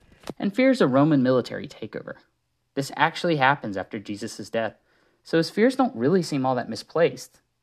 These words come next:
I think this background softens Herod's image some,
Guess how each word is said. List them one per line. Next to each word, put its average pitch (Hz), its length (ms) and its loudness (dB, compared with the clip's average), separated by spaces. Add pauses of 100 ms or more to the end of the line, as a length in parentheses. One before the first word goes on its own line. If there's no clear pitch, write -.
(420)
I 160 60 -10
think 226 180 0
this 190 140 -4
background 147 540 0
softens 165 640 0
Herod's 117 400 -2
image 143 260 -4
some, 101 360 -8